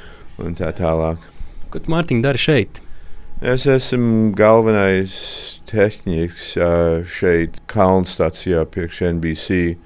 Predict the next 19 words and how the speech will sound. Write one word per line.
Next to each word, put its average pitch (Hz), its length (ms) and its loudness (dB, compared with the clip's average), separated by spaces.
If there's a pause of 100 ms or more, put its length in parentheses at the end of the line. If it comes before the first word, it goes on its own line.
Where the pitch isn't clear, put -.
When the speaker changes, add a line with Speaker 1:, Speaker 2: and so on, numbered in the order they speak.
Speaker 1:
Šī 92 320 0
punktā 92 460 0
mums 85 400 -2
ir 80 240 2
divi 87 340 2
režijas 85 560 2
studija, 82 640 2
ā, 78 420 2 (640)
video 82 460 2
bildēm, 78 640 -2 (180)
un 80 460 -2
mēs 80 420 -2
ieņemam 82 760 0 (100)
sešu 90 480 0
disciplīnu 85 800 -2
video, 80 600 2 (340)
ā, 73 460 -4 (680)
no 78 600 0 (880)
Alpine, 87 1160 0